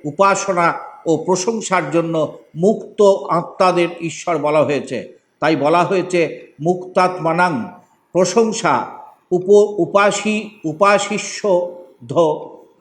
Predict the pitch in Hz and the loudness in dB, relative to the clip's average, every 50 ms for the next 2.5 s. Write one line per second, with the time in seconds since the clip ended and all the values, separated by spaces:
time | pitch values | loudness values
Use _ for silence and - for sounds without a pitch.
0 | _ _ - 160 156 156 196 202 208 190 - - 202 190 - - - 202 190 160 | _ _ -8 -8 0 2 4 4 4 2 0 -2 -4 -4 -6 -2 0 0 0 0
1 | 143 131 151 156 147 151 - - 190 185 156 - - - - - - - - - | -2 -4 -4 -4 -4 -4 2 4 4 4 4 2 -2 -4 -10 -14 -18 -20 -10 -2
2 | 131 151 143 120 92 - - - - | 0 2 2 2 0 -4 -10 -16 -20